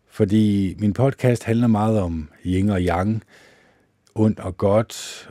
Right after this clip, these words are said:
og hvordan vi undgår det onde og bliver trukket over i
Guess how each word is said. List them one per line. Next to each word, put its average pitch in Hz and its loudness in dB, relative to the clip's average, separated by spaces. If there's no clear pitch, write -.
og 107 -2
hvordan 101 2
vi 87 -2
undgår 104 2
det 85 -4
onde 131 0
og 98 -10
bliver 95 -4
trukket 90 -4
over 95 -2
i 90 -8